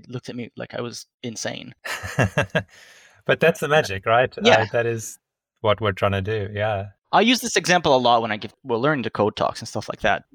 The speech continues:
Speaker 1: because, uh, particularly in publishing, I feel that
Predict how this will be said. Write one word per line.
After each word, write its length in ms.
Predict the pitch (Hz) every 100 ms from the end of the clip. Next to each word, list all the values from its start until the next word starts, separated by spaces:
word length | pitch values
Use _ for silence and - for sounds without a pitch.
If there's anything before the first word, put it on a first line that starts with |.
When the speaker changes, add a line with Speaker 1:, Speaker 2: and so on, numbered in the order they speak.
| -
Speaker 1:
because, 340 | 151 165 135
uh, 180 | - 170
particularly 560 | 165 - - 208 160
in 100 | 151
publishing, 420 | 135 143 131 - -
I 80 |
feel 320 | 113 - 151 147
that 200 | 120